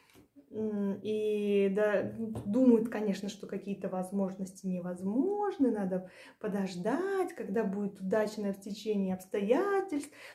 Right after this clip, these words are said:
тогда можно будет начать действовать там, да, вот это все, что я хочу.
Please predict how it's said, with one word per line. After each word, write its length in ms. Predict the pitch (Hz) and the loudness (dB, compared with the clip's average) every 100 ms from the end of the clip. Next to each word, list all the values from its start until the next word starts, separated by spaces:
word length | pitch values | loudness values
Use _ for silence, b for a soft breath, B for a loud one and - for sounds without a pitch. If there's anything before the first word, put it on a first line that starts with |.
| B | B
тогда 300 | 226 196 226 | -2 2 4
можно 540 | 202 233 254 233 220 | 6 6 8 6 4
будет 320 | 202 185 196 208 | 0 0 -2 -4
начать 520 | 214 - 208 180 170 | -8 -4 -4 -4 -6
действовать 960 | 180 226 285 320 339 330 269 254 247 | -4 2 4 4 4 2 2 2 2
там, 260 | 233 220 202 | 0 -2 0
да, 200 | 214 262 | 0 2
вот 140 | 226 202 | 0 -2
это 140 | 196 | -8
все, 140 | - | -14
что 180 | - - | -16 -6
я 80 | 190 | -6
хочу. 560 | 190 185 - 254 285 | -6 -10 -6 0 0